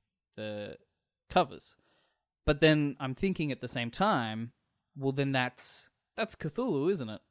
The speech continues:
Is, it's so insignificant that no matter if you fail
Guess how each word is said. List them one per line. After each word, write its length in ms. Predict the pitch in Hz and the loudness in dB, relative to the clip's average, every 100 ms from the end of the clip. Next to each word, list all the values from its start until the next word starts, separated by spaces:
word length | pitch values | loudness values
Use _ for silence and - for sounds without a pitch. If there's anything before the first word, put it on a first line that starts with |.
| - | -6
Is, 540 | 131 127 117 - - _ | -4 -2 -4 -6 -10 _
it's 180 | 139 - | -8 -2
so 220 | - 151 | 0 2
insignificant 800 | 147 - 123 147 147 - 110 104 _ _ _ _ _ | 0 -2 -4 -4 -4 -10 -14 -14 _ _ _ _ _
that 260 | 113 110 - _ _ _ _ - | -4 -4 -8 _ _ _ _ -6
no 140 | 123 | -2
matter 260 | 139 139 123 | 2 2 2
if 200 | 151 151 | 0 -2
you 100 | 131 | -4
fail 600 | - 151 151 120 110 113 | -2 0 0 -2 -6 -10